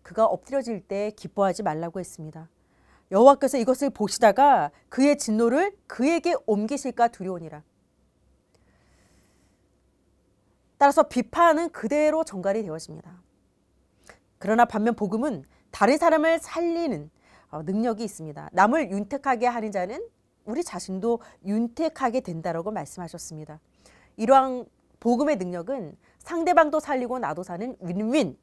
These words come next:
영적인 상생의 삶인 줄 믿습니다.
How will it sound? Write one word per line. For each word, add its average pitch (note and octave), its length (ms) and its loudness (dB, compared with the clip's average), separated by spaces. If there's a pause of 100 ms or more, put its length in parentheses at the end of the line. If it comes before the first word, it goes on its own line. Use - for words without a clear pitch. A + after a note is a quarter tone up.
(120)
영적인 G3+ 760 -2 (180)
상생의 D4+ 720 -6
삶인 G3+ 320 -6
줄 G3 140 -10
믿습니다. D#3 600 -12